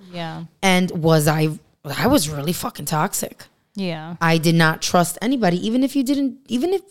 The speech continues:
Speaker 2: before anything, if anyone ever did anything to me, I just didn't trust you. I didn't want you away from me. I just needed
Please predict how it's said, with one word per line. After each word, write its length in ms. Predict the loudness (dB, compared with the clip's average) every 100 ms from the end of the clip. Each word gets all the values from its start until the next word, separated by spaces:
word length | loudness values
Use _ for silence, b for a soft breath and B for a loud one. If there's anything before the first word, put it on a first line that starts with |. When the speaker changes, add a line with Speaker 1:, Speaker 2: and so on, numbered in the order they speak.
| -10
Speaker 2:
before 460 | -4 4 4 4 0
anything, 500 | 2 2 2 -2 0
if 160 | -2
anyone 300 | 0 0 2
ever 160 | 0 0
did 200 | 0 0
anything 320 | 2 0 -2
to 80 | -2
me, 180 | 0 0
I 140 | 0
just 320 | 0 -2 -4 -2
didn't 220 | -2 0
trust 320 | 0 0 2
you. 100 | 2
I 80 | 2
didn't 320 | 0 -6 -8
want 480 | -10 -10 -8 -8 -4
you 100 | -2
away 280 | 2 4 4
from 240 | 0 0
me. 100 | 2
I 100 | 0
just 280 | -2 -6 -10 -20 B B B B B
needed 400 | -2 2 2 0